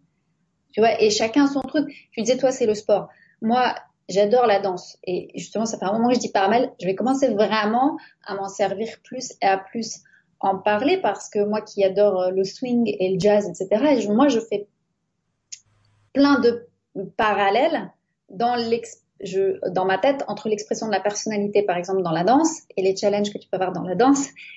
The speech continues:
euh, par rapport au business. D'accord ? Donc, c'est aussi comme ça que après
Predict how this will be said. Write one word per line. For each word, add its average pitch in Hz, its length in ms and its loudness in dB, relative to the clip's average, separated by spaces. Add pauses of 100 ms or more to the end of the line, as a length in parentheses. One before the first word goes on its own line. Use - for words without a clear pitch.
(180)
euh, 196 340 0 (720)
par 185 120 0
rapport 220 240 2
au 226 60 6
business. 269 500 2 (540)
D'accord ? 220 460 2
Donc, 254 220 0
c'est 208 240 2
aussi 240 320 2
comme 214 180 -4
ça 240 180 -4
que 214 200 -2 (100)
après 202 400 -2